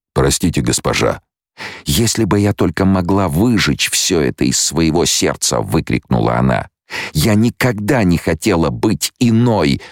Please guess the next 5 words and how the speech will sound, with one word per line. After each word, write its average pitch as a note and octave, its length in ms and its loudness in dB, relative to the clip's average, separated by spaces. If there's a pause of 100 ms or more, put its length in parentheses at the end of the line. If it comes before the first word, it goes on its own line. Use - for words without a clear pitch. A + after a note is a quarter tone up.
(120)
"Пожалуйста, C2 800 0
Алия!" A#1+ 600 0 (200)
бормотал A1 720 -2
Кхола. G1+ 500 0 (280)
"Успокойся, - 880 -2